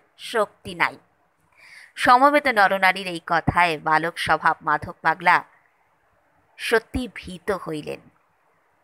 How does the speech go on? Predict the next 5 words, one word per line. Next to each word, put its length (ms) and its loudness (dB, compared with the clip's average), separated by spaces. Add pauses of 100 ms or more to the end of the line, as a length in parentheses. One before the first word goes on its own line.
(720)
একটা 340 0
কথা 260 0
বন্ধুরা 400 -6
খেয়াল 320 0
করো, 280 0